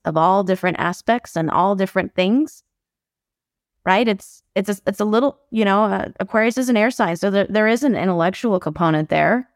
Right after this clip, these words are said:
of just being inspired and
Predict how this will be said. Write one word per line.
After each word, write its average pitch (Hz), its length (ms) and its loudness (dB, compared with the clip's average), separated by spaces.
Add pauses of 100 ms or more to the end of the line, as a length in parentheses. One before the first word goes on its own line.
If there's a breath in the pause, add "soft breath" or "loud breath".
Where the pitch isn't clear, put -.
(600)
of 170 140 -2
just 190 300 -2
being 190 480 2
inspired 170 760 0 (680)
and 156 640 2